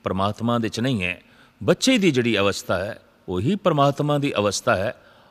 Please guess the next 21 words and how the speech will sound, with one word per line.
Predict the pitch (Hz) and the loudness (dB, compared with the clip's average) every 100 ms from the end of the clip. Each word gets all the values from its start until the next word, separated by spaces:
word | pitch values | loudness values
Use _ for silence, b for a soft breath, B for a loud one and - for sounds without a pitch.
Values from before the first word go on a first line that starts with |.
| b | b
ਔਰ | 107 | -4
ਸੰਤ | 98 - 143 165 147 | -2 -2 0 -2 -2
ਦੀ | 131 | -2
ਜੋ | 107 104 98 | 0 2 2
ਅਵਸਥਾ | 98 - - 101 | 2 0 0 2
ਹੈ, | 113 | 2
ਫਕੀਰ | 113 98 120 151 | 0 -2 2 0
ਦੀ | 143 127 | 2 0
ਅਵਸਥਾ | 90 90 - 92 | 0 -2 -2 -2
ਹੈ, | 110 - b b - | -2 -6 b b -4
ਉਹੀ | 98 131 | 0 2
ਵੀ | 202 | 2
ਬੱਚੇ | 143 - 120 101 | 2 2 0 0
ਜੈਸੀ | 92 - 113 87 | 0 -2 -2 -2
ਹੈ। | 98 - b b b b _ _ - | -4 -8 b b b b _ _ -2
ਹਜ਼ਰਤ | 123 147 143 | 2 2 2
ਈਸਾ | 117 - 120 | -2 2 2
ਕਿਹਾ | 110 123 151 | 4 2 4
ਜ-, | 120 | 2
ਕਰਦੇ | 98 - 98 104 | 0 0 0 0
ਸਨ, | 120 - 95 | -2 -2 -6